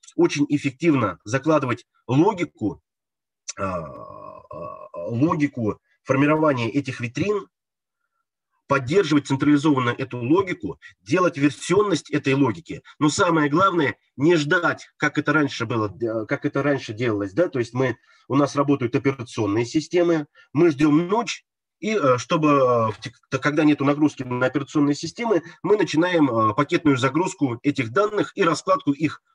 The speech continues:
по витринам, по алаб-кубам, то есть называйте как угодно, да, ну, то есть делаем предподго-, предподготовку для того, чтобы наши аналитики,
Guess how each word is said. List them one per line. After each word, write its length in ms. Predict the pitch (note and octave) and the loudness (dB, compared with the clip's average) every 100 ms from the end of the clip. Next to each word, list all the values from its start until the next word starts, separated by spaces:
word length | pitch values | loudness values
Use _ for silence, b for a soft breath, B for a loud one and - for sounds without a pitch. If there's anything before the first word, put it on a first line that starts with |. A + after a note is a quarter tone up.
| - | -4
по 140 | A3 | 0
витринам, 640 | G3 - C#3 C3+ B2 A2+ _ _ _ _ _ - | 0 0 0 2 0 -2 _ _ _ _ _ 0
по 400 | D#3+ G#3+ G#3+ F3 | 2 4 2 2
алаб-кубам, 960 | D3 F3 F3 - B2 B2+ B2 A2 G2+ - | 2 2 0 -2 0 2 2 0 -8 -8
то 80 | |
есть 160 | G#2+ - | -8 0
называйте 480 | C#3+ D3 F#3 E3 D3+ | 0 2 0 0 -2
как 220 | E3+ E3 | -4 -4
угодно, 360 | G3 A#3 F#3 C#3 | -8 -4 -2 0
да, 160 | F#3+ | 0
ну, 120 | D3+ | 0
то 100 | D#3 | 0
есть 160 | D#3+ - b - | 0 0 b -4
делаем 320 | E3+ F#3 D#3+ | 0 4 2
предподго-, 540 | E3+ E3+ E3 D3 D3+ - | 4 2 2 2 0 0
предподготовку 880 | E3 D#3+ D#3+ - A#2+ D3 G3+ G#3+ D3 | -2 -2 -2 -8 -2 -2 0 -2 -2
для 120 | C3+ | -4
того, 260 | C#3 D3+ C#3+ | -2 -2 -2
чтобы 320 | - B2+ A#2 B - | -4 -2 -2 B -2
наши 520 | D#3+ - - - C3+ | 0 0 -2 -8 -4
аналитики, 640 | - B2+ G3+ A3+ D#3+ G2 | -2 0 -2 -6 -8 -8